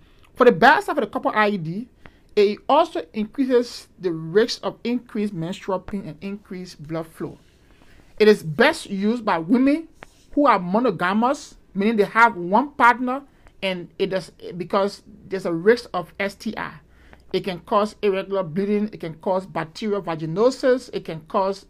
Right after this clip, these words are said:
now, I'm sorry, if you have bacterial vaginosis, if you have uterine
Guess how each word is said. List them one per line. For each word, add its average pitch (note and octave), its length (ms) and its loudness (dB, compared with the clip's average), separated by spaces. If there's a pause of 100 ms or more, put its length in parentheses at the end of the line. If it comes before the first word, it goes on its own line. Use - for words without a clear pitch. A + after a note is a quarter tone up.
now, G3 260 0 (280)
I'm G3 100 -6
sorry, G3 280 -2 (340)
if A3+ 200 10
you A#3 160 0
have D4 560 4
bacterial C4+ 680 2
vaginosis, G3 1040 -2 (320)
if G#3+ 160 4
you A3+ 140 0
have C4+ 360 2
uterine C4+ 500 -4